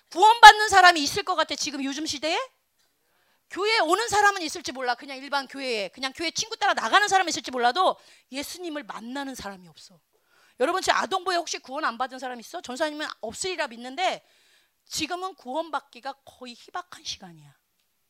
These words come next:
지금은 이때 데살로니가 당시에는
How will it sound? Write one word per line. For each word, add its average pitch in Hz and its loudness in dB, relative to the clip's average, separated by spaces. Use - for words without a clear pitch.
지금은 415 -2
이때 466 -2
데살로니가 427 -4
당시에는 370 -6